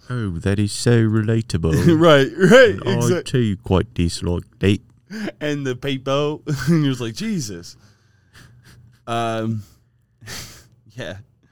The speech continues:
Speaker 2: culture is different, right?
Speaker 1: Slavish and beans upon that Chinese bun.
Speaker 2: <laughs> Is that the only?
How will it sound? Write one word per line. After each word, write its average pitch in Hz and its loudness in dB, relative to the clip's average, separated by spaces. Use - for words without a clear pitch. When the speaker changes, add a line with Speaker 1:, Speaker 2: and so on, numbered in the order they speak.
Speaker 2:
culture 135 -2
is 101 -6
different, 101 -10
right? 120 -4
Speaker 1:
Slavish 101 -4
and 95 0
beans 90 4
upon 80 -4
that 80 -6
Chinese 85 -8
bun. 90 -4
Speaker 2:
<laughs> - -18
Is 120 -14
that 110 -16
the 120 -14
only? 117 -12